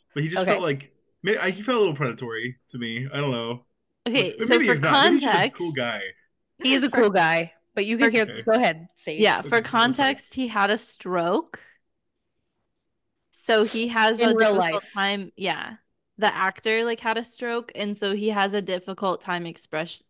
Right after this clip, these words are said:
Speaker 3: expressing emotion. And, um, Dan Fogelman, who is the showrunner, he, like, loved this, like, story so much that he, like, added a character in that had had a stroke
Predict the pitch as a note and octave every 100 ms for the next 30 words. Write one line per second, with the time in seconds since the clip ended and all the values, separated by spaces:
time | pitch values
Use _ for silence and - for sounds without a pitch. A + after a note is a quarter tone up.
0 | - F3+ G3+ - - G#3 G3 - F#3+ F#3+
1 | - F3+ E3+ D#3+ E3 - - D2 F#3+ G#3+
2 | _ _ _ _ - - _ - G#3 G3+
3 | F#3 F3 E3+ - _ _ _ _ _ _
4 | - G3 F3 E3 - G3 G3+ G#3 G3+ G3
5 | G#3 A3 A#3 A#3 G#3+ F#3+ F3+ F#3 F3+ E3+
6 | F3 E3 E3 E3 - - - F#3 F#3 G3
7 | G3+ A3+ B3 - _ _ _ _ - -
8 | G#3+ G#3 G#3 G3 F#3 F3+ - _ _ _
9 | _ _ _ _ _ _ - G3 F#3+ F3+
10 | G3+ G3 - - - F3+ - F3+ E3+ -
11 | - F#3 F3 E3+ G3 A#3 C4 C4+ - C4
12 | C4 C#4 C#4+ - G#3+ G3 G3 F#3 F3 -
13 | E3 F3 F3 E3+ E3 E3 D#3+ E3 - E3+
14 | D#3+ F2 F2+ - - F#3 E3 D#3 D#3 E3+
15 | - - E3+ - C2+ -